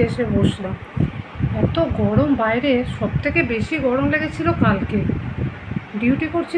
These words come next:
দুপুরবেলায়, একটুখানি কয়েক সেকেন্ডের জন্য একটু বৃষ্টি হলো, তারপর এত গরম লাগছে, বারবার বাথরুমে যাচ্ছি আর ঘাড়ে, মাথায়, গলায়, হাতে পায়ে জল দিয়ে আসছি। সন্ধেবেলায়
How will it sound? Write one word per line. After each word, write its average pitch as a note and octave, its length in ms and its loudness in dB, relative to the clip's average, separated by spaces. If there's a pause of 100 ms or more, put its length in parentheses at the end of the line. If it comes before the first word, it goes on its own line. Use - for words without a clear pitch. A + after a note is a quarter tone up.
দুপুরবেলায়, D#4 600 2 (100)
একটুখানি G4 600 4 (140)
কয়েক D#4 220 2 (120)
সেকেন্ডের D#4+ 460 2
জন্য E4 240 2
একটু E4+ 140 6 (100)
বৃষ্টি C#4 420 2
হলো, C4 220 6 (760)
তারপর E4 320 2 (260)
এত - 200 -14 (240)
গরম D#4 240 2 (160)
লাগছে, - 320 0 (220)
বারবার A#3+ 380 0
বাথরুমে C#4 480 2
যাচ্ছি B3+ 300 4 (160)
আর B3+ 80 4 (100)
ঘাড়ে, B3 220 2 (320)
মাথায়, B3+ 440 2
গলায়, B3 320 4 (640)
হাতে A#3+ 260 -4
পায়ে A#3 240 2
জল G#3 140 4 (100)
দিয়ে G3 220 2
আসছি। - 280 -4 (540)
সন্ধেবেলায় D4+ 600 4